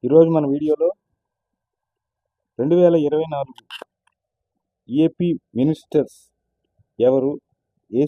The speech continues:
శాఖకి ఎవరు, ఒకసారి తెలుసుకుందాం. ఈ వీడియోని డౌన్లోడ్ చేసి పెట్టుకోండి, మీకు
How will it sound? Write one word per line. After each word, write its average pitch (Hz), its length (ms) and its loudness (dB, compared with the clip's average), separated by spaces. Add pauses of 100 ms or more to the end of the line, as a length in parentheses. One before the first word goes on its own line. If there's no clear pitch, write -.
శాఖకి 151 400 -2
ఎవరు, 113 220 -4 (1200)
ఒకసారి 160 340 0
తెలుసుకుందాం. 120 460 -6 (2000)
ఈ 135 120 -2
వీడియోని 170 340 4
డౌన్లోడ్ 160 300 0
చేసి 151 180 -10
పెట్టుకోండి, 143 440 -4 (1300)
మీకు 156 160 -4